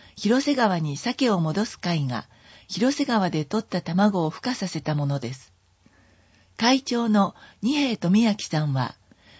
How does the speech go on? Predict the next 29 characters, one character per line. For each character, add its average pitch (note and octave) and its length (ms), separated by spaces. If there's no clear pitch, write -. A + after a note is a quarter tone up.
児 A#3 160
童 C#4 220
た F#3+ 140
ち D3+ 140
に D#3 140
放 G#3+ 240
流 B3+ 220
し - 100
た B3+ 100
稚 - 200
魚 G3+ 140
が C#3+ 200
成 A#3 280
長 B3 200
し - 80
て G#3+ 120
帰 G#3 200
っ C4+ 60
て - 160
く G3+ 100
る G3+ 100
こ F3+ 140
と E3+ 120
な E3+ 120
ど D#3+ 160
を D3 60
説 C#3+ 300
明 E3+ 180
し、 - 360